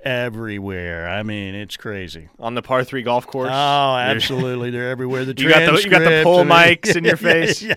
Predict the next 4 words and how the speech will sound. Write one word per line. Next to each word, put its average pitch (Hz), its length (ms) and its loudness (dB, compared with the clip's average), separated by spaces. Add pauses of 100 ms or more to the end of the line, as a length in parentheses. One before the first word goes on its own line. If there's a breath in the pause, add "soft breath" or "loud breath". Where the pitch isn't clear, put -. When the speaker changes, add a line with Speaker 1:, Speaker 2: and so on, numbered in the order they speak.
Speaker 1:
right. - 880 -14 (640 loud breath)
Uh, 147 640 2
okay. 180 440 6 (520 soft breath)
So, 190 720 4